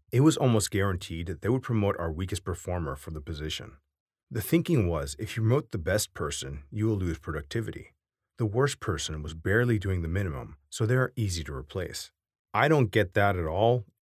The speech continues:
If you want someone to be good at a job where they're managing other people, they have to understand the work and have been good at it themselves.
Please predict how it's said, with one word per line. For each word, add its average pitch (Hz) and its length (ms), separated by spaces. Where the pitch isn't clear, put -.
If - 160
you 156 60
want 170 160
someone 127 220
to 113 60
be 101 100
good 107 280
at 101 120
a 82 80
job 73 560
where 85 100
they're 87 120
managing 95 460
other 92 140
people, 104 540
they 113 80
have 127 120
to 131 80
understand 101 480
the 85 80
work 76 380
and 87 140
have 85 200
been 85 200
good 104 260
at 92 80
it 85 140
themselves. 73 640